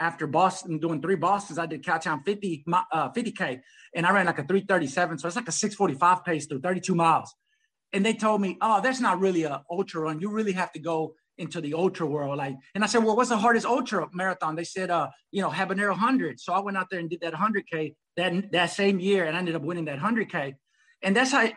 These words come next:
I was wired. I just go, you know, you just go. I don't worry about anything. I don't, I don't,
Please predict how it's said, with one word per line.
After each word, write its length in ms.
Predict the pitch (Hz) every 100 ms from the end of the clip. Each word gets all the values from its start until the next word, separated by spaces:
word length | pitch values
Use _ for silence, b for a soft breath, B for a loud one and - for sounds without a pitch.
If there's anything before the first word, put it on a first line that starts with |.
| -
I 80 | 180
was 160 | 180
wired. 380 | 156 202 269 170
I 80 | 190
just 240 | 202 170
go, 400 | 147 202 240 127 -
you 100 | 180
know, 80 | 185
you 100 | 196
just 180 | 220 147
go. 240 | 196 190
I 100 | 147
don't 200 | 220 190
worry 160 | 196 196
about 240 | 185 190
anything. 400 | 190 190 185 185
I 80 | 156
don't, 100 | 151 160
I 60 |
don't, 180 | 180 156